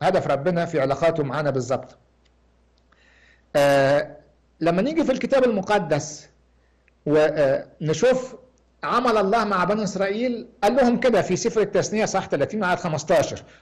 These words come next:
"انظر، قد جعلت اليوم الحياة والخير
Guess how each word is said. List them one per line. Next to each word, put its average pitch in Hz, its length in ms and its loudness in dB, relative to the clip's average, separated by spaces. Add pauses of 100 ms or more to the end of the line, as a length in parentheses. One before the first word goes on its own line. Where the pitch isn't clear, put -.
(140)
"انظر، 175 480 0 (400)
قد 165 200 -4
جعلت 214 400 0
اليوم 226 560 2 (260)
الحياة 196 720 0 (240)
والخير 165 760 0